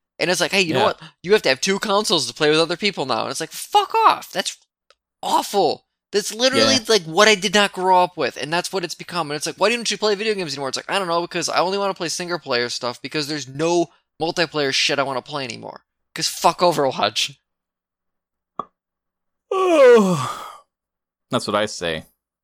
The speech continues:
Speaker 1: It, the thing is, though, is I think this is coming to P C, and there will be co-op that way, so, I mean, I'll have to buy a copy, and Joe will have to buy a copy, but fine.
Speaker 2: It's, it's not as bad as having to buy two systems.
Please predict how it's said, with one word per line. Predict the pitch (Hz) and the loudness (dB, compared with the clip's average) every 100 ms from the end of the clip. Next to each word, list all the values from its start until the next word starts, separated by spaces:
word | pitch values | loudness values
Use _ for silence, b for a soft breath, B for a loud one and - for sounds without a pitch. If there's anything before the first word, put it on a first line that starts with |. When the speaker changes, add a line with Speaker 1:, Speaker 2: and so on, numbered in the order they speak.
| _ _ _ | _ _ _
Speaker 1:
It, | 170 190 - _ _ _ _ _ _ _ - | -4 -4 -6 _ _ _ _ _ _ _ -12
the | 156 | -6
thing | 226 233 | -2 0
is, | 208 | 0
though, | 165 | 0
is | 160 | 0
I | 160 | -2
think | 156 170 | -4 -6
this | 165 | -4
is | 165 | -6
coming | - 151 151 | -6 -8 -10
to | 127 | -10
P | 123 | -8
C, | 113 120 120 143 _ - | -4 -2 -2 -4 _ -10
and | 123 | -6
there | |
will | 117 127 | -2 -2
be | 127 | -4
co-op | - 123 107 | -2 -2 -2
that | - 90 | -2 -2
way, | 117 117 | -2 -4
so, | - - 113 107 - _ _ - | -4 -4 -4 -6 -12 _ _ -6
I | |
mean, | 147 143 | -2 0
I'll | |
have | 135 143 | -2 -2
to | |
buy | 139 135 | 2 2
a | |
copy, | - 135 131 120 | 2 0 0 -6
and | 113 | -4
Joe | 113 | -4
will | 117 | -2
have | 117 | -4
to | - | -6
buy | 117 117 | -4 -4
a | |
copy, | 117 113 113 120 | -4 -8 -6 -6
but | 113 107 - _ _ _ _ _ - | -6 -8 -10 _ _ _ _ _ -14
fine. | - 123 117 | -2 0 0
Speaker 2:
It's, | 80 - B B - | -4 -12 B B -4
it's | 156 208 | -2 2
not | 220 - | 2 4
as | 143 131 | 2 2
bad | 113 110 110 107 | 0 2 2 0
as | 101 | -2
having | 104 101 | -4 -4
to | 98 | -4
buy | 95 | -2
two | 95 - 92 | -4 -8 -10
systems. | 85 82 98 95 104 | -8 -8 -8 -8 -10